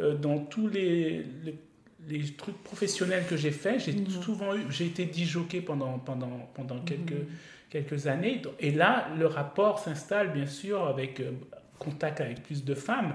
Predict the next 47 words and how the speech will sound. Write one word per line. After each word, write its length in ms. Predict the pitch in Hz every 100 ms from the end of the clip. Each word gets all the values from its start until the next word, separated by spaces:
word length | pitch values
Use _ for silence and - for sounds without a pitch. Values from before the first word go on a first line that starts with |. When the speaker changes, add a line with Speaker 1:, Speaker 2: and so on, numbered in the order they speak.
| -
Speaker 2:
Mhm. 300 | 196 180 185
Speaker 1:
Donc 120 | 175
après, 300 | 151 - 175 175
on, 200 | 160 135 - 151
les 80 | 131
discussions 880 | 131 143 - 151 - 160 160 147 131
sont, 260 | - 131
Speaker 2:
Mhm. 200 | 202 190 185 185 - -
Speaker 1:
sont 140 | -
beaucoup 240 | 143 147 -
plus 160 | 165
faciles. 460 | 147 156 151 - 262 202
Mais 100 | 170
je 140 | 135
remarque 380 | 185 202 262 -
que 80 | 180
si 440 | - 226 233 220 - - - _ - 156
on 100 | 156
écoute, 760 | 147 - - 277 - - - - - _ _ - - - - _ -
on 60 | 143
laisse 500 | 156 220 - - -
s'exprimer 680 | - 175 175 - 170 160 160
la 140 | 143
femme, 280 | 139 196 240 - -
on 140 | 165
apprend 260 | 151 - 190
beaucoup 280 | 151 165 180
plus 260 | - 165 147
de 100 | 139
choses. 520 | - 233 220 156 135
Et, 420 | 127 123 123 123
Speaker 2:
Mhm. 400 | - - - -
Speaker 1:
et 20 |
voilà. 280 | 117 156 262 - - - 143
Donc 180 | 139
c'est 140 | - 147
pour 140 | 143
ça 140 | - 202
que 80 |
j'ai, 160 | 208 147
j'ai 220 | 117 143
cette 260 | 131 131 -
facilité, 540 | 143 - 165 185 208
entre 240 | 151 131 131
guillemets. 160 | 127
Speaker 2:
Donc 180 | 220
tu 80 | 240